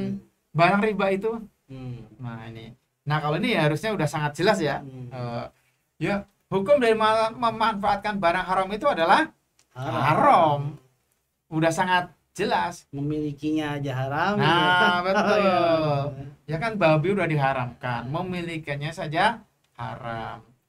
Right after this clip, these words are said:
Speaker 2: Eh, atau, eh, dulu juga pernah kita sampaikan sebuah kaidah usul fikih kan, al wasilatu ilal haram ya haram.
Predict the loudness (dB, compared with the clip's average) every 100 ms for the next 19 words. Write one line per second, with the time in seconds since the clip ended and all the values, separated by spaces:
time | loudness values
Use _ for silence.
0 | _ _ _ -20 -20 -16 -18 -18 -20 -20
1 | -20 _ _ _ _ _ _ _ _ -6
2 | -4 2 2 2 -2 -10 -6 -4 -2 -4
3 | -4 -4 -2 -2 -6 -10 -16 _ _ _
4 | _ _ -10 -4 -4 -2 -6 -4 -4 -4
5 | -4 -6 -6 -6 -6 -4 -4 -4 -6 -6
6 | -6 -4 -4 -6 -14 -4 0 2 0 -2
7 | -4 -6 -6 -6 -4 -2 -2 -2 -2 -6
8 | -6 -12 _ _ _ -4 -2 -4